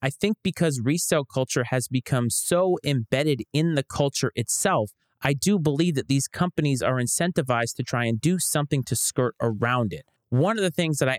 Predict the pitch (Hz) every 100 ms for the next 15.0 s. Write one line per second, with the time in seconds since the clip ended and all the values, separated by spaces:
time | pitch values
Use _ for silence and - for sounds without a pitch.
0 | - 135 - - 147 147 127 110 104 -
1 | - 113 120 110 - 127 127 160 180 165
2 | 139 143 139 143 131 - - 131 139 107
3 | 98 - _ _ - 117 131 165 165 143
4 | 135 135 127 123 - 120 117 - 123 113
5 | 101 117 110 - - 110 104 - 123 107
6 | - - - _ - 113 151 - 131 120
7 | 185 196 143 151 - 143 131 131 120 117
8 | 113 127 127 - 117 113 131 120 - 131
9 | 104 - 117 127 127 - 110 113 117 -
10 | 117 107 101 104 85 87 107 120 110 135
11 | 160 - - 123 117 - 113 139 127 113
12 | - 92 - - _ - 120 - 147 185
13 | 180 160 160 147 117 113 117 113 165 165
14 | 147 - 165 165 - 151 143 - 135